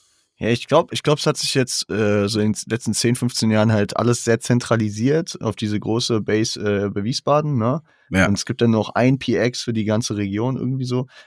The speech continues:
Speaker 1: Aber ich weiß, es gibt hier auch im Frankfurter Westend und so, vor allem da um die Bundesbank herum, ja auch noch diese, diese Siedlungen, wo, wo ja auch so, sag ich mal, private,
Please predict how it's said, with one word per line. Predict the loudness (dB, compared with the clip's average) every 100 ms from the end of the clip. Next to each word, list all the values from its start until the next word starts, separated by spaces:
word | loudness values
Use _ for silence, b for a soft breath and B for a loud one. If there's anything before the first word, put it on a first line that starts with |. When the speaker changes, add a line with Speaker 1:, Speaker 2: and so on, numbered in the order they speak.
| B
Speaker 1:
Aber | 4 4
ich | 4
weiß, | 4 4 2
es | 0
gibt | 0 2
hier | 4 6
auch | 4 2
im |
Frankfurter | 2 0 0 -2 2
Westend | 2 2 0 0 -2
und | -4 -2
so, | -2 0 -2
vor | -2 0
allem | 2 2
da | 2
um | 2 2 2
die | 0
Bundesbank | 2 2 2 0 0
herum, | 0 2 2 0 b b -2
ja |
auch | 0 0
noch | -2
diese, | -2 -2 0 2 0 -6 _ -8
diese | -2 0 0
Siedlungen, | 0 -2 0 2 4 4 2
wo, | 2 2 0 B B 0
wo | 4
ja | 6
auch | 4 4 2 0
so, | -4 -2 -2 -2
sag | -2 -4
ich | -2
mal, | -2 -4
private, | -4 -4 0 -2 -2 -2 -4